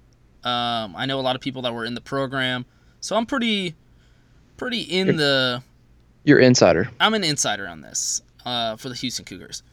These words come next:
Speaker 1: I don't know, Tom Herman, that piece of shit, or Lord Voldemort, as we should now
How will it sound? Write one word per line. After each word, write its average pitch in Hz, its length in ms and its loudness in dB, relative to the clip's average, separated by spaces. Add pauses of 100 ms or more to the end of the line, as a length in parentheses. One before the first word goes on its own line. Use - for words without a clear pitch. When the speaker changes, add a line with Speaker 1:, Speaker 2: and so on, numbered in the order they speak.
(400)
Speaker 1:
I 143 180 4
don't 143 300 -8
know, 170 60 -8
Tom 208 260 0
Herman, 123 420 -2 (420)
that 131 220 -2
piece 139 200 -2
of 139 60 -4
shit, 104 360 -4 (200)
or 123 240 -6
Lord 127 300 -6
Voldemort, 110 520 -8
as 113 340 -8
we 123 120 -10
should 117 220 -8
now 110 300 -6